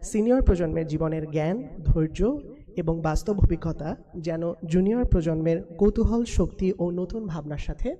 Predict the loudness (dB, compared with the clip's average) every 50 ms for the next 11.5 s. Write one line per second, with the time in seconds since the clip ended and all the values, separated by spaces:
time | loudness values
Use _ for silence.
0 | -4 -2 -2 0 -2 -2 -4 -2 -4 -4 -4 -4 -10 -18 -20 -20 _ -20 _ _
1 | _ _ -20 -20 -20 _ 0 2 2 2 2 0 -4 -4 -4 -6 -6 -6 -4 -2
2 | 0 0 0 0 -2 -2 -4 -2 2 2 2 4 2 -2 0 0 -2 -2 -2 -4
3 | -4 -2 -2 -2 -4 -4 -6 -10 -16 -20 -20 -20 -20 -14 -6 0 4 6 6 6
4 | 6 4 4 4 4 2 2 6 6 4 6 4 0 -2 0 0 2 2 2 0
5 | -2 -2 -2 -4 -4 -4 -4 -4 -2 -2 -2 -2 0 0 0 -2 -4 -8 -16 -18
6 | -16 -10 -6 0 2 4 4 4 4 2 2 2 2 0 2 0 0 0 0 -2
7 | 0 -2 -2 0 0 0 2 2 0 0 0 0 -2 -2 -4 -8 -8 -6 -6 -6
8 | -6 -6 -8 -10 -4 0 0 0 0 0 -2 -2 -2 0 0 -2 -2 -2 -6 -12
9 | -20 -20 -20 -14 -8 -4 -2 -2 0 0 2 2 2 2 0 -4 -12 -14 -8 -8
10 | -8 -6 -6 -6 -6 -2 -2 -2 -2 -2 -2 0 0 0 0 -2 -8 -8 -6 -6
11 | -8 -8 -8 -8 -10 -10 -12 -14 -18